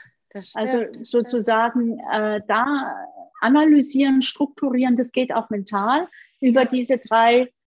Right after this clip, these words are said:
Speaker 2: Kernbedürfnisse oder die drei Farben.
Speaker 1: Ja, da fängt's schon an,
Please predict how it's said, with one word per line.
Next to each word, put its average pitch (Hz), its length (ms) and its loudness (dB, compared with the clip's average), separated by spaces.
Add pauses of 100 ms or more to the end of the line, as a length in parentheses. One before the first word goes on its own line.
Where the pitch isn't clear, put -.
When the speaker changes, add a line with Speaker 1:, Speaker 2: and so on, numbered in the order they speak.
(140)
Speaker 2:
Kernbedürfnisse 208 880 2
oder 190 220 0
die 208 220 -4
drei 185 240 -4
Farben. 220 720 -4 (500)
Speaker 1:
Ja, 233 60 -8
da 208 120 -4
fängt's 208 280 -4
schon 233 200 -2
an, 214 340 -4